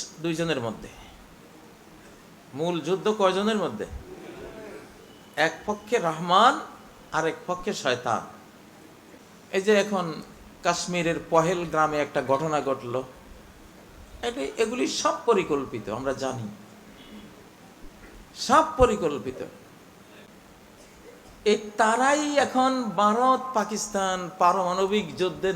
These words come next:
নীল নকশা নিয়ে মোদির মতো একজনকে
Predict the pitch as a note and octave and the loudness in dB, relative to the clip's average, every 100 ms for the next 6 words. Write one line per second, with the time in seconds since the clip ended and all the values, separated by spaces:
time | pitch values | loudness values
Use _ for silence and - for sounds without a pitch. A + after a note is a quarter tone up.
0 | E3+ E3+ D#3 D#3 D3+ - F#3+ D#3+ C#3+ - | -2 -4 -2 -4 -4 -8 -6 -6 -6 -12
1 | - - A2 A#2+ D3 D3 E3+ F#3+ A3+ C4+ | -20 -14 -10 -8 -6 -4 -4 -4 -6 -6
2 | D4 - - - - A#2+ C3+ D#3 F#3 F3 | -10 -18 -16 -16 -14 -12 -8 -4 -2 -2
3 | E3+ E3 D#3 E3 D3+ C#3+ F#3 | -2 -2 0 0 0 -4 -6